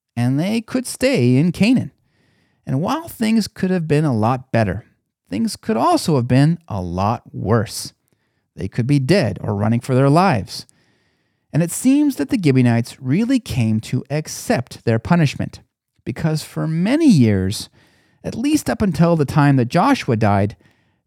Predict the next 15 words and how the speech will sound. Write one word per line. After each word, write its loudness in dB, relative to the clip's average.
the -4
Gibeonites 2
were -6
still 0
cutting 0
firewood 2
and -2
carrying -4
water. -2
It -2
also -2
seems 0
that -4
the -4
Gibeonites 0